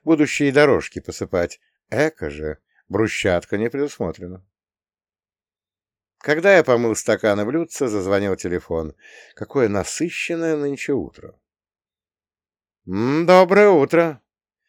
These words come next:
Доброе утро, Сережа! Не разбудил? Узнал? Раздался в трубке подчеркнуто бодрый голос Виктора Васильевича Гришина. «Как можно вас не узнать, Виктор Васильевич?» —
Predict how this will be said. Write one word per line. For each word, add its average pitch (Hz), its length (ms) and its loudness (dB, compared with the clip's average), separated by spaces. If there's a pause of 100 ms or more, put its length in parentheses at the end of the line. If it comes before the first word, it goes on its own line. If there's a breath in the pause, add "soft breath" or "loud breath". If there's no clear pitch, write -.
(220)
Доброе 120 540 6
утро, 110 360 6
Сережа! 104 560 2
Не 113 120 2
разбудил? 127 680 4
Узнал? 113 580 4 (500)
Раздался 90 800 -4
в - 60 -20
трубке 117 580 -6 (460 soft breath)
подчеркнуто 123 760 -2
бодрый 139 440 0
голос 113 520 -2
Виктора 95 420 -6
Васильевича 90 560 -10
Гришина. - 480 -16 (840)
«Как 123 320 6
можно 120 440 6
вас 107 280 4
не 104 80 -2
узнать, 90 480 -2
Виктор 90 300 -4
Васильевич?» — 85 580 -6